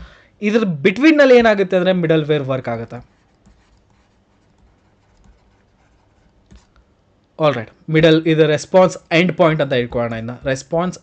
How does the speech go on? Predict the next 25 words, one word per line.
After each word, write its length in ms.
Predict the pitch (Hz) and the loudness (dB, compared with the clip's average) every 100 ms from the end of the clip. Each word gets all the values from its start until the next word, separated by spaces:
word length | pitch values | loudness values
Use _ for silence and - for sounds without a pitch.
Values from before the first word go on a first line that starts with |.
| 143 | -8
ಎಂಡ್ 200 | 127 120 | -8 -8
ಪಾಯಿಂಟ್ 260 | 123 123 | -10 -10
ಅಥವಾ 360 | 127 143 135 - - _ _ _ - 165 | -10 -8 -10 -12 -20 _ _ _ -6 -6
ಓಕೆ 200 | 127 131 | -4 -8
ರೆಸ್ಪಾನ್ಸ್ 540 | 185 - 180 175 - 160 | -8 -4 -4 -4 -6 0
ರೌಟರ್. 480 | 160 165 160 120 120 _ _ 139 | 4 4 2 -4 -4 _ _ -14
ಓಕೆ, 300 | 127 185 - _ _ _ - _ _ _ _ _ _ _ | -10 -12 -14 _ _ _ -20 _ _ _ _ _ _ _
ಇದು 160 | 143 165 | -4 -2
ರೆಸ್ಪಾನ್ಸ್ 500 | 151 - 170 165 160 | -2 -4 -4 -4 -6
ರೌಟರ್ 420 | 147 139 135 147 | -4 -4 -2 -4
ಅಂತ 160 | 120 120 | -4 -6
ಇಟ್ಕೊಳ್ಳೋಣ. 420 | 113 - 110 110 | -10 -10 -12 -10
ಓಕೆ, 220 | 120 202 214 - - - - _ - | -12 -10 -12 -14 -20 -20 -20 _ 0
so 140 | 214 | 2
ಇದು 120 | 208 208 | 4 2
ರಿಕ್ವೆಸ್ಟ್, 540 | 185 170 143 - - - | 2 0 0 -2 -16 -6
ನಮ್ದು 360 | 180 180 185 165 | -2 2 2 2
ಕ್ಲೈಂಟ್ಲಿಂದ 460 | 190 185 185 185 | 0 -2 0 -2
ಬಂದಿರುವಂತಹ 640 | 180 160 156 151 143 135 | 0 0 0 -2 -4 -8
ರಿಕ್ವೆಸ್ಟ್ 460 | 135 131 120 117 - _ _ 147 | -8 -8 -10 -10 -14 _ _ -12
ಅಥವಾ 220 | 139 147 | -8 -6
ನಮ್ಮ 160 | 147 | -2
ಬ್ರೌಸರಿಂದ 460 | 147 165 165 156 156 | 4 4 6 2 2
ಬಂದಿರುವಂತಹ 560 | 143 139 135 127 127 120 | -4 -4 -6 -8 -8 -8
ರಿಕ್ವೆಸ್ಟ್, 400 | 113 113 113 | -8 -12 -14